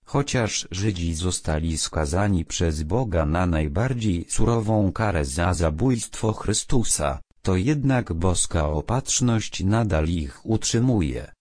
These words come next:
aby wraz ze swymi pismami służyli jako świadkowie prawdziwości chrześcijaństwa oraz triumfu Kościoła nad synagogą.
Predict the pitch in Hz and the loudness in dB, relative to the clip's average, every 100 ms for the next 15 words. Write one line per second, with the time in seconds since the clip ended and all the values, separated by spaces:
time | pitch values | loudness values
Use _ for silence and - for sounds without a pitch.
0 | _ 101 92 85 78 82 82 - - 92 | _ -2 0 2 2 2 0 0 -2 -2
1 | 90 - 92 87 85 87 - 110 127 120 | -2 0 2 2 0 -4 -2 0 2 2
2 | 101 - 95 90 85 123 110 85 95 92 | 0 0 0 0 0 0 0 0 0 0
3 | 92 90 85 - 78 - - 131 110 76 | 0 0 0 -2 -4 -2 -2 -2 0 0
4 | 76 127 101 82 78 78 110 117 - 110 | 0 -2 -2 -4 -4 -2 -2 -2 -2 0
5 | 110 - - 117 - 87 87 78 67 64 | 0 0 -4 -4 -4 -2 0 0 0 -4
6 | - - 85 78 82 92 87 - - 82 | -8 -4 0 2 2 2 0 -2 -2 -4
7 | - 131 123 - 127 - 87 - 151 135 | 0 0 0 -2 -2 -2 -6 -2 2 2
8 | 117 104 104 139 - 107 87 80 104 78 | 2 2 0 0 0 2 0 0 -2 -2
9 | 71 65 | -4 -4